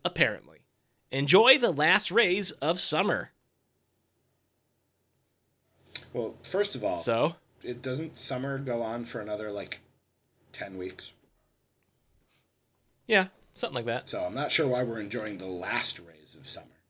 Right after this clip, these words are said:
Speaker 2: Um, occasionally is a word that I can't seem to figure out how to spell. I can't tell how many C's, how many S's.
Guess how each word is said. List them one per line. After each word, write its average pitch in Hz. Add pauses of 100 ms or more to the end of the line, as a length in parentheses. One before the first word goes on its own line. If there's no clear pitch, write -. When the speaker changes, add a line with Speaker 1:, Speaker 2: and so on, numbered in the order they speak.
(380)
Speaker 2:
Um, 139 (560)
occasionally 123 (580)
is 135
a 131
word 131
that 104
I 107
can't 110
seem 101
to -
figure 95
out 90
how 90
to 82
spell. 82
I 85
can't 120
tell 120
how 110
many 98
C's, 170
how 120
many 104
S's. 131